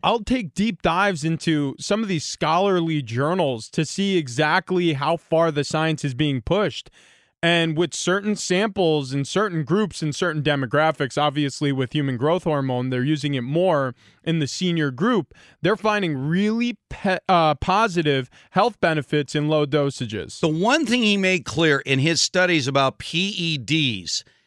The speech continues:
Speaker 2: it wasn't about necessarily making you stronger or faster.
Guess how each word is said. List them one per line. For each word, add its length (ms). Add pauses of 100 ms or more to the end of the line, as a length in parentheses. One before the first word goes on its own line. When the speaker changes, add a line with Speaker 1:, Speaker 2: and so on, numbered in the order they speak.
(180)
Speaker 2:
it 160
wasn't 460
about 340
necessarily 800
making 380
you 100
stronger 960 (220)
or 120
faster. 960